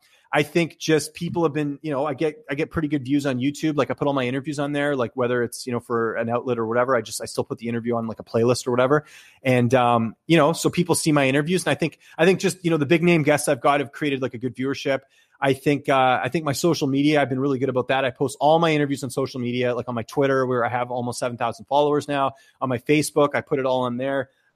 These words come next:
Um, I'll say also that, um, yeah, I just, you know, word of mouth. Like, there's oftentimes when I interview a fighter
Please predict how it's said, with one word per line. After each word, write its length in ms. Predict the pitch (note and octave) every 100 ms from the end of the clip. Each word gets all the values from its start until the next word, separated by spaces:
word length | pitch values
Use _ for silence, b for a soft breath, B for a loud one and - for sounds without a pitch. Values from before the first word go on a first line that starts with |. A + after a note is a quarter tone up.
| _
Um, 520 | B2+ C3 B2+ B2 A#2 - _ _ _ _ _ _ - -
I'll 140 | C#3
say 480 | C3+ - C#3 C3+ C3
also 540 | B2 C3+ - C#3 C3 A#2+
that, 380 | B2+ B2 -
um, 420 | C3 B2 B2 B2 - _
yeah, 180 | E3 F3+
I 80 | C3+
just, 240 | C3+ - C#3
you 80 | F3
know, 80 |
word 220 | C#3 D#3 D#3+
of 80 |
mouth. 280 | C#3+ D3 F3
Like, 140 | D#3+ -
there's 160 | G3+
oftentimes 460 | G3+ G3 A#3+ G#3 F3
when 100 | E3
I 60 |
interview 300 | D#3+ E3 D3+
a 20 | C3
fighter 500 | - F3 E3 C3+